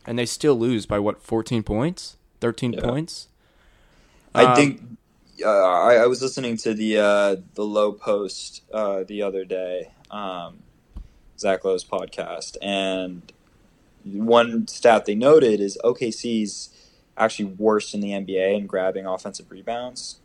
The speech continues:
Speaker 2: um, and that's Houston's biggest weakness by far. And so Houston, as wide open their floor is, because they literally play five out, Harden and whoever the fuck wants to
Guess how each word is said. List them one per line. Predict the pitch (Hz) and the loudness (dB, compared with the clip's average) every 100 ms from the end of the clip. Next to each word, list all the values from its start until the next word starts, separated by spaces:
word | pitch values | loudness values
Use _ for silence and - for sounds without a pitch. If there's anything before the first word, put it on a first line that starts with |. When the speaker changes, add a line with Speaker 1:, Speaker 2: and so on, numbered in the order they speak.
| - | -8
Speaker 2:
um, | 104 101 98 95 90 - - - - - - - _ _ _ _ | -4 -2 -2 -6 -10 -14 -20 -20 -20 -20 -20 -20 _ _ _ _
and | 107 104 104 101 101 98 95 - - _ - | 0 0 2 0 0 -2 -4 -10 -14 _ -4
that's | 110 107 104 - - - _ - | 0 2 0 -6 -16 -20 _ -10
Houston's | - 110 - 101 | -4 -4 -4 -8
biggest | - 104 104 - | 0 0 0 -4
weakness | 98 92 95 - - - | -8 -6 -10 -10 -18 -4
by | 92 82 - - - - | -4 -4 -8 -20 -20 -8
far. | 90 - - - - - - - - | -6 -6 -12 -16 -20 -20 -20 -20 0
And | 113 113 | 2 2
so | - 120 117 113 117 95 - - | 6 8 10 8 4 0 -10 -14
Houston, | - 185 170 120 113 113 | -4 -2 -2 -4 -4 -4
as | 107 101 - _ | -6 -8 -12 _
wide | 104 110 110 131 135 | -6 0 4 4 4
open | 139 135 | 0 0
their | 113 107 | 0 -2
floor | - 107 120 | -4 2 4
is, | 143 147 | 2 0
because | 110 104 | -6 -8
they | 98 98 | -6 -4
literally | 107 110 113 | -4 -4 -4
play | 110 113 110 | -2 -2 -2
five | 107 101 101 | -4 -4 -4
out, | 101 127 165 - _ _ _ _ _ _ - | -2 -2 -4 -8 _ _ _ _ _ _ 2
Harden | 139 165 175 175 | 4 4 0 -6
and | 165 113 | -10 -12
whoever | 113 120 - - 135 156 | -12 -16 -16 -4 -4 -4
the | 160 | -8
fuck | - 143 - | -4 -6 -4
wants | 120 120 123 | -6 -8 -8
to | - 156 170 185 | -8 -4 -4 -6